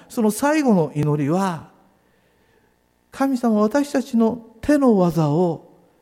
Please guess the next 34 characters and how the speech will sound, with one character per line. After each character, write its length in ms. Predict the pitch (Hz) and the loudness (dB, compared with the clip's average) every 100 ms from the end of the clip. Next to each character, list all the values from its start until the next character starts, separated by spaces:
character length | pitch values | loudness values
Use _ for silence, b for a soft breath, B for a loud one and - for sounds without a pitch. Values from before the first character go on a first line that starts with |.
| _ | _
祝 340 | - - - 165 | -14 -12 -2 -2
福 160 | - | -2
し 60 | 135 | -8
て 100 | 123 | -8
く 80 | 107 | -6
だ 120 | 107 | -10
さ 200 | - 110 | -8 -10
い。 100 | 107 b b b b | -12 b b b b
手 120 | - 302 | 0 4
の 140 | 233 | 4
働 420 | 196 202 202 202 | 4 4 4 2
き 120 | 214 | 4
を 340 | 214 190 B B B B - | 4 4 B B B B -8
助 300 | - - - | -6 -4 -2
け 20 | |
て 100 | 247 | -2
く 60 | 240 | 2
だ 140 | 220 | 0
さ 140 | 208 208 | 2 0
い」 60 | 202 | 0
と 100 | 165 | -4
い 80 | |
う、 80 | 123 B B | -6 B B
そ 280 | - - 277 | 4 4 6
う 60 | |
い 40 | 240 | 2
う 100 | 170 | 0
内 180 | 147 127 | 0 -2
容 160 | 117 | -4
な 100 | 107 | -6
ん 80 | 92 | -10
で 100 | - | -14
す 100 | - | -4
ね。 340 | 196 240 - | -4 -4 -8